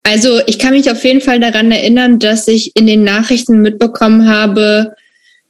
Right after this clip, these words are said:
dass es jetzt einen Angriffskrieg gibt und wir haben in unserem näheren Umfeld eine Frau aus, äh, Ukraine und das war der erste Gedanke, den ich hatte. Ich weiß, dass ihre Familie dort lebt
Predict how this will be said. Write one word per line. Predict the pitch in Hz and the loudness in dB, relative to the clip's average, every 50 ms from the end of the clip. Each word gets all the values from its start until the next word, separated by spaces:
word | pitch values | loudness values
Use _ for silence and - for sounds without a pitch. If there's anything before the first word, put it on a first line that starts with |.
| _ _ _ | _ _ _
dass | - 214 196 196 220 - - - | -4 -2 -2 -2 -2 -2 -4 -8
es | - - - - - 208 208 - - | -8 -8 -4 -4 -2 -2 -2 -2 -2
jetzt | 226 208 208 208 - | -2 -2 0 -2 -4
einen | - 202 190 202 196 - | -2 0 0 0 0 0
Angriffskrieg | 196 214 226 240 240 - 285 285 285 285 - - - 269 269 269 | 0 2 2 2 2 2 0 0 0 -2 -4 -4 -2 -2 -2 0
gibt | - 247 240 269 262 - - - - 190 | 0 0 0 0 -2 -4 -10 -8 -4 -2
und | 202 202 208 208 | 0 0 0 0
wir | 208 196 190 | 0 -2 0
haben | 202 208 214 | 0 0 0
in | 202 202 | 0 0
unserem | - - 202 196 202 202 190 190 190 190 190 - | 0 0 0 0 0 0 0 0 0 0 0 0
näheren | 196 202 202 208 220 214 202 202 - | 0 0 0 0 0 0 0 0 0
Umfeld | - 190 220 226 226 - 214 202 202 196 190 - | 0 0 0 0 0 -2 -2 -2 -2 -2 -4 -4
eine | - 180 185 190 190 190 190 190 | -4 -4 -2 0 0 0 -2 -2
Frau | - - 185 185 196 190 | -4 -4 -2 -2 0 0
aus, | - 175 190 196 196 - - - - | 0 -2 -2 -2 -4 -6 -8 -4 -4
äh, | - - 175 175 | -2 -2 0 0
Ukraine | - 196 - - 175 131 180 214 233 262 254 254 240 - | -2 -2 -2 -2 -2 0 2 2 2 2 2 0 -2 -2
und | - - 190 196 196 196 196 196 196 196 - - - - - - - - - - - _ | -2 -2 -2 0 0 2 0 0 -2 -4 -8 -14 -18 -20 -20 -20 -20 -20 -20 -20 -4 _
das | 214 202 202 208 | -2 0 0 0
war | 220 208 | -2 -2
der | 196 208 | -2 -2
erste | 165 143 202 226 - - 220 | -2 -2 0 0 0 0 0
Gedanke, | 196 180 175 165 170 175 170 165 | 0 0 -2 -2 -2 -2 -4 -4
den | 143 147 131 | -2 -2 -2
ich | 135 143 - - | -2 -4 -4 -6
hatte. | 143 - - 120 - - | -6 -4 -4 -4 -4 -4
Ich | 151 - | -2 -2
weiß, | 190 190 190 - | -2 -2 0 0
dass | 196 196 | -2 0
ihre | 202 208 190 190 | 0 -2 -2 -2
Familie | 196 - 196 196 208 220 233 247 | -2 0 2 2 2 2 2 0
dort | 240 240 247 247 247 | 0 -2 -2 -2 0
lebt | 269 269 277 311 302 285 - - | 0 2 2 0 0 -4 -10 -14